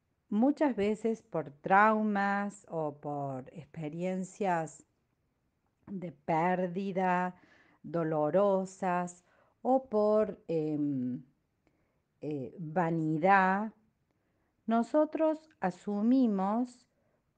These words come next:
personalidades y somos especies como de caretas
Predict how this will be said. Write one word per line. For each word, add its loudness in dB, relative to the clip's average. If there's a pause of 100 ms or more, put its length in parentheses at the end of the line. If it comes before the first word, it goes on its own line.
(300)
personalidades 0 (260)
y -4
somos 2 (220)
especies -2
como -2
de -4
caretas -2